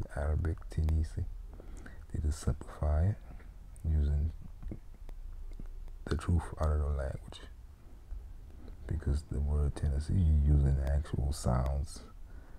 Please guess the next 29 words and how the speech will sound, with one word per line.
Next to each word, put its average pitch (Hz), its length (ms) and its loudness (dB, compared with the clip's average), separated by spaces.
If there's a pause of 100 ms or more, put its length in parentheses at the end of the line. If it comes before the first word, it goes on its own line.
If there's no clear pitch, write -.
(400)
of - 140 -2
the - 160 -8
ancients. - 680 -8 (1300)
And 73 200 0
that's 71 160 -4
what - 100 -4
we're 62 200 -2
dealing 62 180 2
with, - 200 -4
morphology. 71 800 0 (1300)
The - 80 -4
study 65 420 2
of 58 280 2
words, 76 500 0
their 78 200 2
information, 73 720 0
and 73 160 0
their 76 140 4
relationship - 680 -2 (220)
in 76 160 2
the 71 220 0
word. - 400 -6 (1300)
We 62 160 2
deal 60 180 0
with 69 160 -4
stems, 71 440 -2 (100)
roots, - 440 -2 (240)
prefixes, - 600 0
suffixes, - 840 0